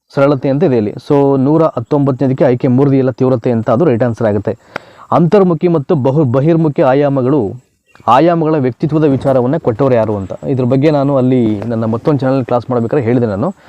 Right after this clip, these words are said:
ಅಂತರ್ಮುಖಿ ಮತ್ತು ಬಹಿರ್ಮುಖಿ ಆಯಾಮಗಳ ವ್ಯಕ್ತಿತ್ವದ ವಿಚಾರವನ್ನ ಯಾರು ಕೊಟ್ರು ಅಂತ. ಆಡ್ಲರು, ಐಸೆಂಕ್, ಕೆಟಲ್ ಮತ್ತೆ ಆಲ್ಫೋರ್ಡ್ ಅಂತ ಇದೆ. So ಆಯ್ಕೆ ಹಿಡಿದಿಯಲ್ಲ, ಐಸೆಂಕ್ ಅಂತ ಅದು ರೈಟ್ ಆನ್ಸರ್ ಆಗುತ್ತೆ. ನೂರ ಇಪ್ಪತ್ತ ಒಂದನೇ ಪ್ರಶ್ನೆ ಬರೋಣ ಈಗ ನಾನು. ತಮ್ಮ, <clears throat> ತಮ್ಮ ಭಾವನೆಗಳ,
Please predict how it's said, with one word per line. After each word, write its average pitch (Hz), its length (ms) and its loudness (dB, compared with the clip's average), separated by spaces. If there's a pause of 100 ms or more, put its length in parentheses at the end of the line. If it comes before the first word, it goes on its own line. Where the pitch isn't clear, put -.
(380)
ಅಂತರ್ಮುಖಿ 147 480 0
ಮತ್ತು 147 240 -2
ಬಹಿರ್ಮುಖಿ 139 520 0
ಆಯಾಮಗಳ 127 500 0
ವ್ಯಕ್ತಿತ್ವದ 135 480 -2
ವಿಚಾರವನ್ನ 120 500 -2
ಯಾರು 120 220 2
ಕೊಟ್ರು 117 260 -4
ಅಂತ. 101 140 -6
ಆಡ್ಲರು, 131 680 0
ಐಸೆಂಕ್, 131 640 -2
ಕೆಟಲ್ 131 360 0
ಮತ್ತೆ 127 240 -2
ಆಲ್ಫೋರ್ಡ್ 120 480 -2
ಅಂತ 120 120 -4
ಇದೆ. 117 220 0 (560)
So 127 100 2
ಆಯ್ಕೆ 127 240 0
ಹಿಡಿದಿಯಲ್ಲ, 139 380 2 (340)
ಐಸೆಂಕ್ 131 380 0
ಅಂತ 120 180 0
ಅದು 143 280 0 (100)
ರೈಟ್ 117 160 0
ಆನ್ಸರ್ 117 240 -2
ಆಗುತ್ತೆ. 104 440 -4 (520)
ನೂರ 135 140 2
ಇಪ್ಪತ್ತ 131 520 0
ಒಂದನೇ 127 220 0
ಪ್ರಶ್ನೆ 123 260 -4
ಬರೋಣ 117 200 0
ಈಗ 113 140 -2
ನಾನು. 135 320 -2 (680)
ತಮ್ಮ, 165 160 2 (380)
<clears throat> 123 360 -4
ತಮ್ಮ 139 260 0
ಭಾವನೆಗಳ, 156 460 2